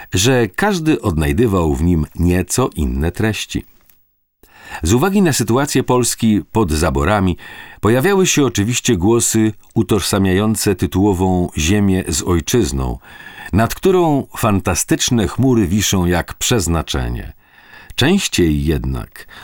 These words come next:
obraz odczytywano bardziej uniwersalnie,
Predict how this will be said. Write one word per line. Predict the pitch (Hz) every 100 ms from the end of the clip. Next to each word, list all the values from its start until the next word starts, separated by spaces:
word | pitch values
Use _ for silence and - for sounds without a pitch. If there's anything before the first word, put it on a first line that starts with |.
| -
obraz | 160 175 156 -
odczytywano | 151 - - - 139 127 120
bardziej | 76 113 71 65 62
uniwersalnie, | 64 60 67 - 104 113 107